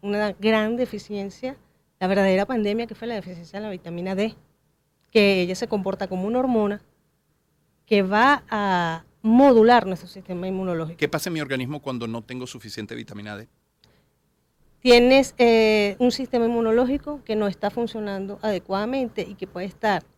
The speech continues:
Speaker 1: hiperexcitado o más bien en deficiencia. Y cuando está hiperexcitado, aparecen las enfermedades autoinmunes. Cuando tú tienes una persona con enfermedades autoinmunes,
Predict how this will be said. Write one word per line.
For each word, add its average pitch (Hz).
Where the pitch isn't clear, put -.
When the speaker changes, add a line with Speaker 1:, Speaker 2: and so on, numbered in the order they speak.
Speaker 1:
hiperexcitado 262
o 220
más 208
bien 202
en 202
deficiencia. 190
Y 262
cuando 196
está 190
hiperexcitado, 285
aparecen 208
las 220
enfermedades 196
autoinmunes. 180
Cuando 185
tú 180
tienes 196
una 254
persona 277
con 214
enfermedades 190
autoinmunes, 277